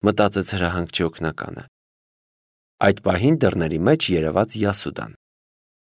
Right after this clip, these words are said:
«Ներեցեք, որ ձեզ ստիպեցի այսքան սպասել», ասաց նա լայն ժպիտով։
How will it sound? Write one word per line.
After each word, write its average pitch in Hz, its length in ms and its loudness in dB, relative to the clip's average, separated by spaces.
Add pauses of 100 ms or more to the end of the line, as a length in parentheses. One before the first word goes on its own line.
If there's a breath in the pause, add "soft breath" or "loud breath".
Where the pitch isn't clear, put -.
(300)
«Ներեցեք, 151 460 6
որ 101 100 6
ձեզ 101 220 4
ստիպեցի 92 420 0
այսքան 87 400 -2
սպասել», 87 480 0 (600)
ասաց 101 340 0
նա 117 160 2
լայն 98 340 2
ժպիտով։ 87 460 -4